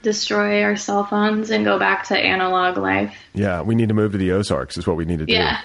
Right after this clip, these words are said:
Speaker 1: yeah.
Speaker 2: Um,
Speaker 1: We need to move to the Ozarks.
Speaker 2: so did you ever have a freak out? Like, did you go, like, what happened after high school?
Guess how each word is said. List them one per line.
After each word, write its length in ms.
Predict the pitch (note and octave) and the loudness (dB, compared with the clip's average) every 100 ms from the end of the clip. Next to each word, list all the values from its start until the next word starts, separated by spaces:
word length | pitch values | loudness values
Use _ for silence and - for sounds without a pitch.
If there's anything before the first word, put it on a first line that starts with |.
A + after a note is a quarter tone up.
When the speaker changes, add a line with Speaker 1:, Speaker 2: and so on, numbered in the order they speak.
| - _ _ | -14 _ _
Speaker 1:
yeah. 380 | A#3+ - - B3+ - _ A2 | -4 -2 -2 -6 -14 _ 0
Speaker 2:
Um, 420 | A#2 A#2 A2 G#2 | 2 4 4 2
Speaker 1:
We 20 | |
need 60 | F#2+ | 0
to 40 | |
move 80 | G#2 | -8
to 80 | - | -10
the 160 | - - | -12 -6
Ozarks. 400 | - - - - | -2 -4 -6 -4
Speaker 2:
so 100 | E3 | -2
did 160 | D#3 D3+ | 0 0
you 80 | F#3 | -2
ever 220 | G#3+ F3 | 0 0
have 260 | D#3 D3+ | 0 0
a 60 | A#2+ | -2
freak 360 | - C3+ C3+ C#3+ | -4 -2 0 2
out? 380 | C3+ C3+ - | 0 0 -4
Like, 140 | A#2 G#2+ | -6 -2
did 120 | A2+ | -2
you 60 | A2+ | 0
go, 360 | C#3+ C#3+ C#3+ | 2 2 2
like, 180 | C3 A#2+ | 0 0
what 80 | F3+ | 0
happened 260 | F3 D3+ | 0 0
after 300 | A#2+ B2 - | 0 2 0
high 140 | G2+ E2 | 0 -2
school? 380 | - D#2+ D2 | -2 -2 -4